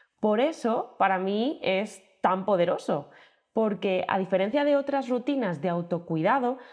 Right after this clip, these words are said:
esta no tiene un fin intelectual, ni profesional, ni estético, ni social. O sea, el único fin del autocuidado erótico es disfrutar.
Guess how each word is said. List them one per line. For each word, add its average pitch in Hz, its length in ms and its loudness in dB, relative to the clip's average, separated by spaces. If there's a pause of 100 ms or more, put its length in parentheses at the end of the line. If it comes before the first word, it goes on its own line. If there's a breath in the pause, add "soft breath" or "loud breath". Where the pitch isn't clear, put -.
(240 loud breath)
esta 226 240 2
no 247 120 0
tiene 233 400 0
un 214 220 0
fin 214 380 0
intelectual, 214 1080 0 (260 loud breath)
ni 185 80 -4
profesional, 233 1120 -2
ni 175 140 -6
estético, 220 880 0
ni 190 240 -2
social. 165 680 -2 (400 soft breath)
O - 40 -20
sea, 165 420 0
el 202 280 0
único 302 380 0
fin 160 440 -4 (100)
del 196 300 2
autocuidado 190 640 0
erótico 254 720 -2 (220)
es 277 320 -2
disfrutar. 165 880 -4